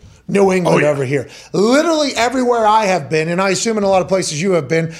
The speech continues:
Speaker 1: N F C is a little bit different, I guess, 'cause they don't have to run into this thing every single year. But everybody has hated Tom Brady and the Patriots. And then now we're,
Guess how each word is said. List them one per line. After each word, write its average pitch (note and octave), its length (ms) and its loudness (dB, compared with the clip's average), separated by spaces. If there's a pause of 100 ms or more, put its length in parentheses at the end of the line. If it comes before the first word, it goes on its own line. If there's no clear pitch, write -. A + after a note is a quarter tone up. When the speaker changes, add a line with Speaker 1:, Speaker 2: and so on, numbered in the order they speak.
(120)
Speaker 1:
N A3+ 160 0
F G#3+ 80 -4
C A3+ 160 -4
is F#3 80 -4
a F#3+ 60 2
little F#3+ 140 0
bit E3 180 -4
different, E3 340 -2
I D3 60 -2
guess, D#3+ 220 -2
'cause D3+ 140 -8
they E3+ 80 -2
don't E3 140 0
have E3 120 -2
to D#3+ 80 -6
run E3 220 0
into E3 220 0
this D3+ 220 -2
thing D3 280 -4 (240)
every F3+ 240 0
single D#3 340 -2
year. F3+ 360 0 (260)
But G3+ 140 2
everybody C4 520 0
has G3 160 0
hated F3 600 -4
Tom F3+ 260 0
Brady F3 360 0
and D3+ 100 -4
the C#3+ 40 -6
Patriots. C#3 640 -6 (300)
And F3+ 140 0
then G#3 120 0
now A#3+ 300 2
we're, G3+ 300 0